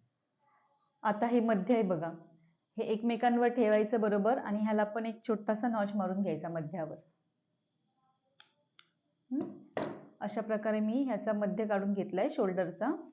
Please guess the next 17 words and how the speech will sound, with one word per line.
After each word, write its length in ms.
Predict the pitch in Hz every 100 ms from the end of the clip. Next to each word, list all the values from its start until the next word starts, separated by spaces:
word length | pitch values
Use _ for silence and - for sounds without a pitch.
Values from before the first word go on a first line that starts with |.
| _ _ _ _ _ _ _ _ _ _ -
हा 120 | 208
झाला 220 | 208 202
आपला 220 | 196 202 208
शोल्डरचा 480 | 214 190 196 190
मध्य. 380 | 190 175 156 196 277 - - _ _ _ - _ _ _ - - - - _ _ _ _ -
तर 60 | 220
शोल्डरचा 680 | - 233 220 220 226 - 240
जो 140 | 254
मध्य 380 | 247 208 190 233
आहे, 360 | 196 175 196 285 - - - -
त्यावर 280 | 220 220
पुढच्या 380 | 269 - 220 254
भागाचं 380 | 247 220 214 226
मध्य 280 | 226 196 226
लावायचं 440 | 208 185 180 180
आहे 100 | 185
आपल्याला. 360 | 160 - 165